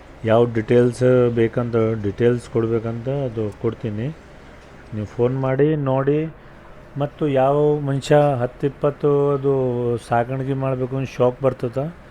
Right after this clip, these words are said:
ಅದು ಶೌಕ್ ಮೇಲೆ ಡಿಪೆಂಡ್. ಅದು ಕಾಶಿನಾಥ್ ಸರ್ ಅಂತ ಶೌಕ್ ಭಾಳ ಆಯಿತು.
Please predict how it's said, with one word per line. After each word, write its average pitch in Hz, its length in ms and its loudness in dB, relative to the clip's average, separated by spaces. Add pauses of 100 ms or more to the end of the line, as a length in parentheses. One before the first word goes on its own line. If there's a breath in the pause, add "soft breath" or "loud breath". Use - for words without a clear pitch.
(400 loud breath)
ಅದು 127 160 -4
ಶೌಕ್ 143 320 2
ಮೇಲೆ 143 200 2
ಡಿಪೆಂಡ್. 127 400 2 (1000)
ಅದು 110 160 -6
ಕಾಶಿನಾಥ್ 135 560 0
ಸರ್ 135 220 4
ಅಂತ 131 240 0
ಶೌಕ್ 131 380 0
ಭಾಳ 117 240 4
ಆಯಿತು. 117 280 0